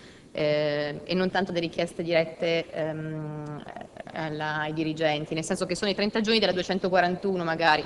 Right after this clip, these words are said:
per cui il riferimento ultimo nella lettera E era anche questo che era, mm, in discussione al, al tuel, ehm, non è corretto, e il riferimento al tuel rispetto alle interrogazioni sì, per cui sta-, sarebbe semplicemente il richiamo finale, insomma, ai sensi del,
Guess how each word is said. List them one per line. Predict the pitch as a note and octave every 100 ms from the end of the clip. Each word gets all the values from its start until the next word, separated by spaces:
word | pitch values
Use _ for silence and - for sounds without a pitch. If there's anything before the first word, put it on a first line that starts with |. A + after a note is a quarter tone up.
| - - -
per | - G3
cui | G#3 G3+ G3 - -
il | F#3+
riferimento | F#3+ G#3+ G#3+ G#3+ B3 C4 A#3+
ultimo | A#3+ C4 A#3+
nella | G3+ F#3
lettera | G3 G3 - G#3+ F#3 F#3 F#3 G#3+ - - - - -
E | G3 F3+ F3 A#3 - - - - - - - - -
era | - G3
anche | - A3
questo | G#3+ A3+ G3+
che | F#3
era, | F3+ F3 - -
mm, | F#3 F3+ F3 F3
in |
discussione | F#3 F#3+ F#3 - F#3 F3+ F#3 - -
al, | F#3 F#3+
al | F#3 F#3+ -
tuel, | - G3 G3 G3+ G#3 A3 A#3+ - - -
ehm, | - F3 E3+ E3+ E3+ F3 F3
non | F#3
è | F#3+ F#3+ F#3
corretto, | - F#3 F#3+ F#3 F#3 F#3+ F3+ -
e |
il | F#3+
riferimento | G3+ G#3 G#3+ A#3
al | A3+ -
tuel | A#3+ G#3 F#3
rispetto | - G3 G3+
alle | G3
interrogazioni | G#3 G#3 G3+ - G3 F3+
sì, | F#3+ D#3+ D3
per | E3
cui | G#3
sta-, | - G3
sarebbe | G3+ F#3+
semplicemente | G3+ G3+ A3 A3+ A3
il |
richiamo | G3+ G3+ G#3 G#3
finale, | G#3 G3+ F#3+ E3 D#3+
insomma, | - F3+ E3+
ai |
sensi | E3 E3+ - E3+
del, | E3+ D#3 D3+